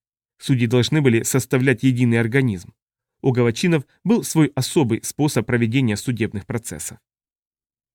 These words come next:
Но этот трибунал был представлен всего лишь тремя судьями, и только один из них, во всяком случае по внешнему виду, был гавачином.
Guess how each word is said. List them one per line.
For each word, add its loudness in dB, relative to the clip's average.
Но 6
этот 2
трибунал -4
был 2
представлен -2
всего -2
лишь -2
тремя 2
судьями, -4
и -4
только 2
один 2
из -2
них, -2
во 0
всяком -2
случае -2
по 2
внешнему 0
виду, 0
был 0
гавачином. -4